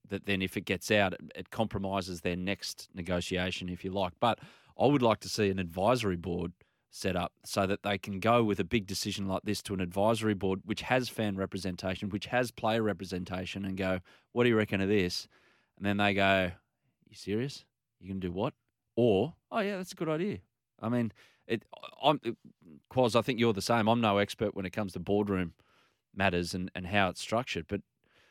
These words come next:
I'd like to think I've got a pretty clear idea about common sense and it feels like common sense has been left way behind in this whole thing, because anyone who remembers twenty fifteen and those fan walkouts surely,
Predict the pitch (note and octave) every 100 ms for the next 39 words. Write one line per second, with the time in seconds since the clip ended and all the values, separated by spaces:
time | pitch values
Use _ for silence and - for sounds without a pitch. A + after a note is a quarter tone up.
0 | _ _ _ - - G2+ A#2+ - A2 G2
1 | F#2 F#2 - G2+ F2+ - F#2+ F#2 F#2+ F#2
2 | F2+ - G2+ F2 - A#2 G2+ - F2 F2
3 | - _ _ _ - F2+ - C3 A2 F#2
4 | - G2+ F2 - F#2 F#2+ G2 F2+ F#2 F2
5 | F#2+ F2 F2+ G2 G2+ E2 - _ F2+ F2+
6 | - F2 F2 F#2 F2 F2+ G2 F2 A2 A2
7 | G2+ F#2+ F#2 F2+ F#2+ F2+ - G2+ F2 -
8 | - G2 F#2 F2+ F2+ - G2 F#2+ F2+ F2
9 | F2 F2 - - _ _ _ - _ -
10 | - A#2+ G#2 F2